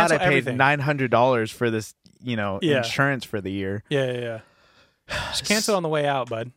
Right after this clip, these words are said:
Speaker 2: Bro.
Speaker 1: Yeah.
Speaker 2: And, and so, and the, the, the, the learning curve for me on, on this stuff is, like,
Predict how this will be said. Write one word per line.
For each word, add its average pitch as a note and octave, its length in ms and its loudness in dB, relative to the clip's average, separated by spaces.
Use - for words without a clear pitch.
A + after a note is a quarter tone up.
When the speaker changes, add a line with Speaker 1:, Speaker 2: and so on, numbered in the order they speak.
Speaker 2:
Bro. A#2+ 380 -2
Speaker 1:
Yeah. A#2 340 -4
Speaker 2:
And, B2 380 0
and D3 180 4
so, E3 300 6
and C#3 220 2
the, C3 220 4
the, C3 300 2
the, A#2+ 260 -2
the A#2+ 360 -2
learning D#3+ 640 2
curve F3+ 380 0
for F#3 160 -2
me F#3+ 160 0
on, F#3 300 0
on D#3 200 -2
this F3 140 -4
stuff F3+ 240 0
is, C3 140 0
like, A2+ 260 2